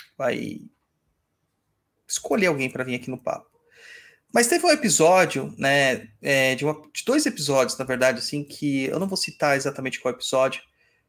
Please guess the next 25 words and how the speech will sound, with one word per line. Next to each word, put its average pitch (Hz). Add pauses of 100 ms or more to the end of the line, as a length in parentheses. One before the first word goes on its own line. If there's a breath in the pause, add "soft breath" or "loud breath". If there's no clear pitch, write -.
(260)
mas 185
um 233
que -
a 185
gente 185
convidou 160
uma 156
pessoa, 160
a -
pessoa 143
falou 156
mal 156
pra 180
caramba 143
de 139
uma 139
vertente 139
de 135
Umbanda 151
e -
depois 147
se -
associou 156
a 165
ela. 117